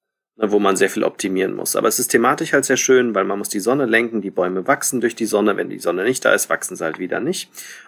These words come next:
Ähm, und die Erweiterung bringt jetzt den Mond hinein, der halt auch nochmal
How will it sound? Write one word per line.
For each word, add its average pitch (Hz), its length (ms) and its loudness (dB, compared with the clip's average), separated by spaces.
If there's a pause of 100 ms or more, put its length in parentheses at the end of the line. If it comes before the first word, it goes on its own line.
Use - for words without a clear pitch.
(140)
Ähm, 120 220 2
und 110 140 0
die 110 60 4
Erweiterung 101 460 2
bringt - 240 -6
jetzt - 200 0
den 98 120 -2
Mond 143 220 0
hinein, 127 440 -2
der 92 160 -4
halt 87 160 -8
auch - 140 -6
nochmal 127 360 -2